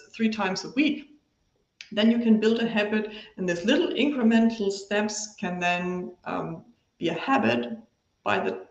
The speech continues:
time twenty twenty-one has arrived, and you have a much higher chance of actually keeping up with them. This is basically what I said.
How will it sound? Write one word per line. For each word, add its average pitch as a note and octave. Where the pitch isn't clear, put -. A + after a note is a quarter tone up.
time F#3
twenty E3
twenty-one G3+
has F3+
arrived, D#3+
and G3+
you G#3+
have F#3+
a G3
much G3+
higher G3
chance F#3+
of F#3+
actually -
keeping G3+
up D3
with E3
them. -
This F3
is F3+
basically F3+
what F3+
I -
said. -